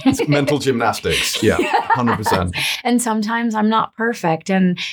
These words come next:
Speaker 2: and it's not just, you know, the old, the adults that tell me, it's also the little ones that they kinda go, "I need my space from you.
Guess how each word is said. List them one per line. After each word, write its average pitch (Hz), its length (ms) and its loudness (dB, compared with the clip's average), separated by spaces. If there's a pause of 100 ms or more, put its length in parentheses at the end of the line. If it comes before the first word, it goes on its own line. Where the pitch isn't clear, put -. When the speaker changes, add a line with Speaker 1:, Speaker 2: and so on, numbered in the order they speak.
Speaker 2:
and 202 100 0
it's 202 160 -2
not 196 220 0
just, 196 460 -2
you 202 120 0
know, 165 400 0
the 180 240 0
old, 180 300 0
the 180 160 2
adults 180 500 0
that 165 140 -2
tell 160 240 2
me, 160 240 2
it's 160 120 -6
also 170 240 0
the 180 100 -2
little 202 240 2
ones - 340 -4
that 160 220 0
they 165 80 0
kinda 180 280 0
go, 165 320 0 (240)
"I - 80 0
need 185 100 2
my 180 120 0
space 156 280 -2
from 170 180 -2
you. 165 260 0